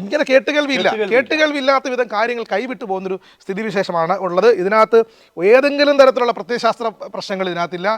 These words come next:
Speaker 1: ഇതിനകത്ത് ഏതെങ്കിലും തരത്തിലുള്ള പാർട്ടി സംബന്ധിയായിട്ടൊന്നുമില്ല, ഇതിനകത്ത് ഏതെങ്കിലും തരത്തിൽ നമ്മൾ ഈ കാണുന്ന നിലവിലെ സാഹചര്യങ്ങളുമായി, ഏഹ്, സമരസപ്പെടുന്നതോ അല്ല പൊരുത്തപ്പെടാത്തതായോ സമരസപ്പെടാത്തതായ അല്ലെങ്കിൽ പിണറായി വിജയൻ എന്ന് പറയുന്ന ഏകാധിപതിയുടെ ഭാഗത്തു നിന്നുണ്ടായ പ്രശ്നങ്ങൾ കാരണം ഞങ്ങളിതാ പാർട്ടി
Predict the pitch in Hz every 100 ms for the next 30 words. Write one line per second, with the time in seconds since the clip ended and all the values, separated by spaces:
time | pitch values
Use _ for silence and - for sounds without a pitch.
0 | - - - 196 226 208 233 262 254 226
1 | 214 214 202 196 220 - 269 247 226 254
2 | 254 226 180 175 160 170 214 - _ 190
3 | 226 240 240 220 247 262 254 220 220 214
4 | 233 240 _ _ - 226 269 254 226 214
5 | 214 214 208 226 254 262 226 220 214 240
6 | 233 233 226 220 _ 190 196 214 190 220
7 | 214 202 202 208 226 226 - - 190 190
8 | 208 214 269 240 220 233 208 208 190 220
9 | 233 214 208 208 202 202 214 185 202 214
10 | 202 190 233 240 233 226 220 208 208 202
11 | 196 202 170 202 220 220 220 208 208 202
12 | - - 170 190 220 240 214 196 196 185
13 | 240 226 202 196 196 208 214 185 160 -
14 | _ 196 214